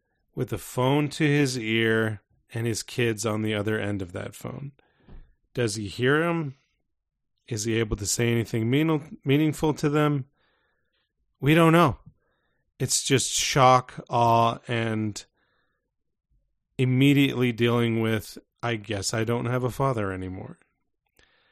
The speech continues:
And for those of you who have been through that emotion, there's a quote from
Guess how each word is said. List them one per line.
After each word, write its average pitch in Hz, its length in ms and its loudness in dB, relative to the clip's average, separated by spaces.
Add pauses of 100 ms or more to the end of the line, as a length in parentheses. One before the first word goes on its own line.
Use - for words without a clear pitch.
(420)
And 113 640 -4 (320)
for 143 200 0
those 143 240 4
of 135 100 2
you 131 200 2
who 120 160 -2
have 107 200 -4
been 123 180 -2
through 139 240 -4
that 135 180 0
emotion, 139 840 -6 (360)
there's 110 500 -8
a 107 120 -4
quote 120 460 -8
from 104 680 -10